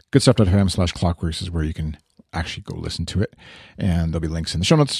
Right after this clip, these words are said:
to that announcement, blog post, as well as their, the webpage for it and their iTunes link. If you're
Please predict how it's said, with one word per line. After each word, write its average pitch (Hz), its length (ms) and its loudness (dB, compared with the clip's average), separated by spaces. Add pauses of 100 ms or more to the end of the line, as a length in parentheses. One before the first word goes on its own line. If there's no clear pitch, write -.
to 139 100 4
that 156 200 6
announcement, 143 840 0
blog 127 240 2
post, 127 340 4
as 90 80 -2
well 87 180 0
as 82 100 -4
their, 80 260 -6
the 90 100 -10
webpage 98 400 2
for 98 300 2
it - 180 -2
and 87 340 -4
their 80 120 -4
iTunes 87 400 -4
link. 90 180 -2
If - 100 -18
you're 78 200 -4